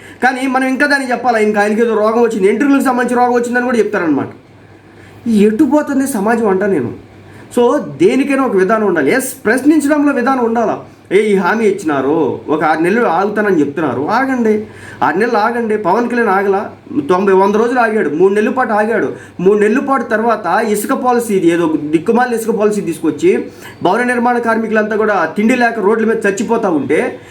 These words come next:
వాళ్ళందరికీ సొంత నిధులతో ఆ అన్నం పెట్టించినోడు, వాళ్ళ కోసం అని చెప్పేసి వైజాగ్లో లాంగ్ మార్చ్ చేసినోడు. So అలా చెయ్యండి, ఒక ఆరు నెలలు ఆగండి, ఆరు నెలలు టైమ్ పీరియడ్ ఇవ్వనియండి. సెటిల్ అవ్వాలి కదా, గవర్నమెంట్ ఫామ్ అయింది, సెటిల్ అవ్వాలి కదా. గవర్నమెంట్ ఉద్యోగులు, అదేవిధంగా,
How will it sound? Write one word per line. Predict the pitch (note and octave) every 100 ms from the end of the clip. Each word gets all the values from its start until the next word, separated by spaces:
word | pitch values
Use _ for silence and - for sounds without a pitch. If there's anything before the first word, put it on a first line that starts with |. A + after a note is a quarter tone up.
| - -
వాళ్ళందరికీ | F#3 G#3 G3+ B3 C#4 B3+
సొంత | A#3 A3+ B3+
నిధులతో | A#3 A#3+ A3 G#3+
ఆ | C4 C#4 G3 G#3+
అన్నం | G#3+ B3 C4
పెట్టించినోడు, | A#3+ A3+ A3+ A3+ A#3 D#3 - -
వాళ్ళ | D#3+ F3+ B3
కోసం | B3 C4 B3+
అని | C4 B3
చెప్పేసి | A#3 A#3+ A#3
వైజాగ్లో | B3 A#3 A#3+ B3 B3+
లాంగ్ | A3+ A3 B3
మార్చ్ | B3 A#3+ A3
చేసినోడు. | A#3 A3+ A3+ G3+ C3+ - - - - F4
So |
అలా | E4 C#4 D4 -
చెయ్యండి, | A#3+ D4 D#4+ C#4+ F3
ఒక | C#3 C#3+
ఆరు | C#3+ G#3+
నెలలు | C4+ B3
ఆగండి, | G#3 G#3+ A#3 G3+
ఆరు | C#3 D3+ D#3
నెలలు | G3
టైమ్ | - F3+ A#3 B3
పీరియడ్ | B3 G3
ఇవ్వనియండి. | A3 B3+ B3+ F3 C3 A#2 - - - -
సెటిల్ | D#3+ C4+
అవ్వాలి | B3+ C4+ A#3+
కదా, | E3+ G3 D4 B3+ A#2+ - - _ -
గవర్నమెంట్ | D3+ G3 A#3 A#3+ G#3
ఫామ్ | G3 G#3+
అయింది, | G#3+ F#3+ F3+ G#3
సెటిల్ | E3 G#3+
అవ్వాలి | A3 G3+ D#3
కదా. | D3
గవర్నమెంట్ | G#3+ E3+ E3 F3 E3+
ఉద్యోగులు, | D#3+ D#3+ G#3+ A#3
అదేవిధంగా, | C4 E3 E3+ E3+ E3+ F3 C#3+